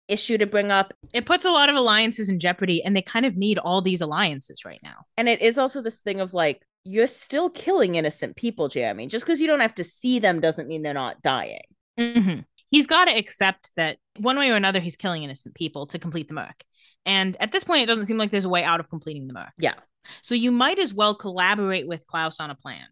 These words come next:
Speaker 1: And you can even bring this to him and say, like, "Look, this is an option that would work really well for us, but we don't think you'd want Cole, like, completely dead. And so we really wanna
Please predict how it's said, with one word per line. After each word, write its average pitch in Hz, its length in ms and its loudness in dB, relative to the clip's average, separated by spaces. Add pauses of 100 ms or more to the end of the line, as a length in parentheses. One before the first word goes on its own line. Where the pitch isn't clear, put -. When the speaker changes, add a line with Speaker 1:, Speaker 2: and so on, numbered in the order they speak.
(360)
Speaker 1:
And 226 180 2
you 277 100 2
can 330 120 0
even 311 220 2
bring 240 240 2
this 233 180 0
to 220 80 -4
him 180 220 -2
and 175 220 -4
say, 165 360 2
like, 147 220 0 (200)
"Look, 170 320 -4 (240)
this 208 180 -2
is 233 140 2
an 202 80 0
option 165 360 0
that 131 120 0
would 139 160 0
work 139 240 -2
really 139 200 0
well 214 220 4
for 202 180 0
us, 147 200 2 (240)
but 180 140 0
we 220 120 -2
don't 240 240 2
think 165 260 -2
you'd 160 180 -6
want 135 320 -2
Cole, 117 380 0
like, 117 200 -4
completely 156 640 -6
dead. 101 320 -4
And 143 140 -4
so 170 160 -2
we 156 120 -2
really 151 260 0
wanna 135 380 -4